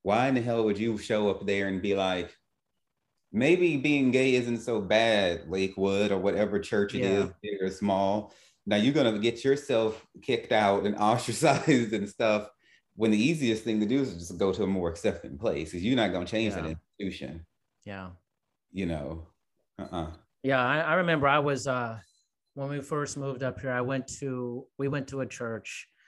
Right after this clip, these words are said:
Speaker 2: and, uh, the pastor's a very nice person, but he was like, "Oh, you know, all my gay brothers and sisters are here.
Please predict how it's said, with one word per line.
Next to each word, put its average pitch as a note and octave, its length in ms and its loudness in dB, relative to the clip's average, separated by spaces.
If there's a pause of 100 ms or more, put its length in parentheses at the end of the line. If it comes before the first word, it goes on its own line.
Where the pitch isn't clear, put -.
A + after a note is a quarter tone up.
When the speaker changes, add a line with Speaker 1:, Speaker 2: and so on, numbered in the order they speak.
(320)
Speaker 2:
and, A#2+ 540 -4
uh, G#2+ 400 -6
the C3+ 80 -6
pastor's F#3+ 440 0
a C3+ 80 2
very B2+ 220 2
nice A2+ 260 -4
person, A#2 600 -4
but A#2 160 -6
he B2 80 -2
was B2 180 -6
like, A#2 160 -8
"Oh, F3 180 0
you D3+ 120 0
know, C#3+ 80 0
all D3 120 0
my C#3 200 0
gay C3+ 180 0
brothers B2+ 380 -2
and A#2+ 100 -6
sisters C3+ 440 -8
are C3+ 60 -8
here. C3 460 -2